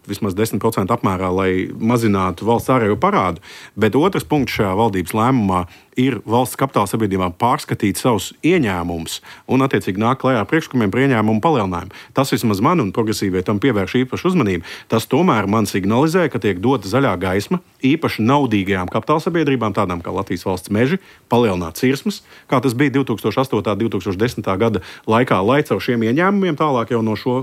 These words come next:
kapitāla sabiedrību dividendēm, eh, varētu nosegt budžeta caurums. Tas pats ar Latvenergo, kur, protams, sabiedrība arī zināmā mērā maksā šo Latvenergo nodokļu, jo, ja Latvenergo visus šos ieņēmumus tālāk novirzītu mūsu energosistēmas attīstībai, eh, neatkarībai, jaunu jaudu radīšanai, tā skaitā atjaunīgajā enerģētikā,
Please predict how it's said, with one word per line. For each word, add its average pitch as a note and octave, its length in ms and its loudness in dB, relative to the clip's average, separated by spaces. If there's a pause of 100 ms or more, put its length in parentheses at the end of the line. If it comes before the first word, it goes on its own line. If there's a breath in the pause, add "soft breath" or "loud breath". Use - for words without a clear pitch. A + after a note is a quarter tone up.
kapitāla A#2 400 0
sabiedrību G2+ 320 0
dividendēm, G2+ 600 2
eh, - 440 -6
varētu C3 320 2
nosegt C3+ 320 0
budžeta A2+ 320 0
caurums. A2 280 0
Tas A2 120 -2
pats C3+ 240 0
ar G#2+ 80 2
Latvenergo, B2 640 2
kur, F#2 160 -6
protams, F#2+ 320 -6
sabiedrība F#2+ 480 0
arī C#3+ 160 0
zināmā E3+ 360 2
mērā D3+ 300 2 (300 loud breath)
maksā A#2+ 400 0
šo A2 160 0
Latvenergo B2 560 0
nodokļu, B2+ 360 0
jo, G#2 180 0 (460 loud breath)
ja A#2+ 160 4
Latvenergo D3 640 2
visus A2+ 160 -2
šos A2 240 -2
ieņēmumus F#2+ 480 -2
tālāk A2+ 320 0
novirzītu G2 720 0
mūsu B2+ 320 0
energosistēmas F#2+ 720 -2
attīstībai, F2+ 600 -2 (340 loud breath)
eh, F2+ 160 2
neatkarībai, G2+ 720 2
jaunu A2 400 2
jaudu B2 320 2
radīšanai, G#2 480 -2
tā G2 160 -6
skaitā G2 240 -2
atjaunīgajā F#2 480 -2
enerģētikā, F2+ 560 -2